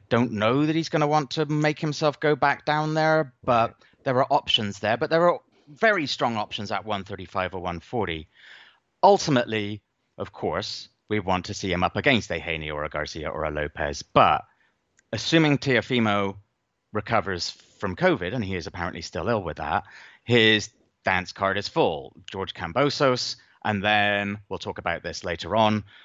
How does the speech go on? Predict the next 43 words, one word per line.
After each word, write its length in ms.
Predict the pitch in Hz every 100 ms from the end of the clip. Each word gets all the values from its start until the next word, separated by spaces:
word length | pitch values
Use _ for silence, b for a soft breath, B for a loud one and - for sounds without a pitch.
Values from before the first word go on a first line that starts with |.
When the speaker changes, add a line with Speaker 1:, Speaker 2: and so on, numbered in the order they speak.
| b _ _
Speaker 1:
but 260 | 110 98 - _ _ _ _ -
it 140 | 113
looks 280 | 104 101 -
like 180 | 98 90 _ -
conceivably 480 | 110 107 92 92 87
a 80 |
Lomachenko 840 | 90 98 104 98 87 - 147 143 110
rematch, 460 | 110 107 92 - -
and 100 | 110
Speaker 2:
Mm-hmm. 60 | 98
Speaker 1:
then 200 | 90 90
one 200 | 87 87
forty, 400 | - 208 180 123
where 140 | 110
you 80 | 107
would 100 | 104
think 220 | - 110
that 140 | 107 -
probably 580 | 110 101 101 95 95 - b b b _ _ -
you'd 100 | 110
be 80 | 113
looking 220 | 98 92
at 100 | 92
Josh 240 | - 85 -
Taylor, 600 | 135 123 117 110 95 98 _ _ -
simply 260 | - 123
because 240 | 87 - 92
they're 100 | 95
all 120 | 92
in 80 | 90
the 60 |
same 220 | 85 92 85
stable, 380 | - 87 85
and 80 | 85
that's 180 | 82 -
easy 220 | 82 76
to 120 | 82 87
make. 340 | 101 71 76 _ B B B B B _ -
The 100 | 131
fight 440 | - - 247 247
that 100 | 160
I 80 | 165
think 240 | 143 147